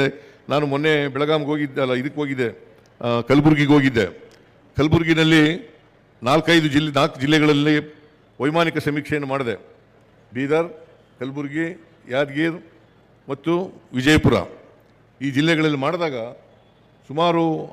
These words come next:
ಹತ್ತು ಲಕ್ಷಕ್ಕೂ ಹೆಚ್ಚು, ಬೆಳಗಾವಿ ಜಿಲ್ಲೆ ಒಂದರಲ್ಲೇ ಸುಮಾರು ಎಂಬತ್ತು ಸಾವಿರ ಹೆಕ್ಟೇರ್ ಪ್ರದೇಶದಲ್ಲಿ ಬೆಳೆ ಹಾನಿಯಾಗಿದೆ.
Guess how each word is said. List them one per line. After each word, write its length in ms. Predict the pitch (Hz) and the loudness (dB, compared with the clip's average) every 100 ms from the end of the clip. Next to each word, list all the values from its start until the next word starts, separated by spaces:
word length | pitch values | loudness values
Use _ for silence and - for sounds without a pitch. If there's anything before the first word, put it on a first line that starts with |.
| - | -4
ಹತ್ತು 480 | - - - - 196 | -4 -4 -12 -4 0
ಲಕ್ಷಕ್ಕೂ 680 | 156 - - 196 190 - 180 | 0 0 -2 -2 -2 -4 -2
ಹೆಚ್ಚು, 440 | 156 - 185 123 - - _ _ _ _ _ _ _ _ - | -2 -2 -4 -4 -6 -20 _ _ _ _ _ _ _ _ -6
ಬೆಳಗಾವಿ 340 | 131 156 156 | -2 0 0
ಜಿಲ್ಲೆ 200 | 135 143 | -2 -2
ಒಂದರಲ್ಲೇ 500 | 143 143 156 147 123 127 - - _ _ | -2 -2 -2 0 0 -4 -8 -20 _ _
ಸುಮಾರು 300 | - 139 135 | -10 -6 -4
ಎಂಬತ್ತು 560 | 123 135 143 151 - 143 | -4 -4 -4 -4 -8 -12
ಸಾವಿರ 560 | - - 123 139 139 135 | -10 -4 -2 0 -2 -2
ಹೆಕ್ಟೇರ್ 400 | 120 - 139 107 | -4 -6 -10 -8
ಪ್ರದೇಶದಲ್ಲಿ 460 | 123 120 120 120 | -8 -8 -8 -10
ಬೆಳೆ 200 | 110 110 | -8 -8
ಹಾನಿಯಾಗಿದೆ. 560 | 107 101 95 85 78 | -8 -10 -14 -18 -20